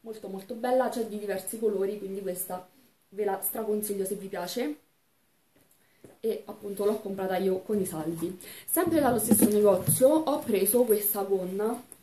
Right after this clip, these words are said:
che mi piace un botto proprio, che è una mini gonna rossa di pelle sintetica.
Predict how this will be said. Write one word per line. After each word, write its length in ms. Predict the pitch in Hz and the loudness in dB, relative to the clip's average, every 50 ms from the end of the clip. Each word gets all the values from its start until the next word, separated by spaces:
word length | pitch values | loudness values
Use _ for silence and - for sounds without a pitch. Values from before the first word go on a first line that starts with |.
| _ - - - - - _ _ | _ -20 -20 -20 -20 -20 _ _
che 140 | - 226 226 220 | -2 0 2 2
mi 140 | 220 214 | 2 0
piace 640 | 202 220 208 208 202 202 - - 214 208 202 202 202 - | 0 0 2 2 2 0 0 0 0 0 0 -2 -4 -6
un 220 | 196 196 196 190 | -8 -6 -4 0
botto 380 | 185 185 180 175 - - 185 175 | 2 2 2 2 0 -6 -10 -6
proprio, 560 | 190 180 175 175 175 185 202 208 233 - - - - _ _ _ _ _ _ _ _ | -2 0 0 0 0 2 2 2 0 0 -4 -12 -20 _ _ _ _ _ _ _ _
che 80 | - - | -6 -6
è 40 | 185 | -4
una 160 | 190 208 202 | -4 -2 -2
mini 200 | 214 226 233 220 | -2 -2 -2 -2
gonna 320 | 208 190 185 190 214 220 | -4 -4 -2 -2 -2 -2
rossa 420 | 214 190 185 - - - 233 233 - | -2 -4 -4 -4 -6 -6 -6 -8 -8
di 140 | 196 190 214 | -8 -8 -6
pelle 320 | 208 185 175 175 190 - - | -2 -2 0 0 -2 -4 -8
sintetica. 760 | - - 220 226 220 202 180 165 165 - 175 202 214 247 | -8 -8 -6 -6 -6 -6 -6 -6 -8 -6 -6 -6 -6 -6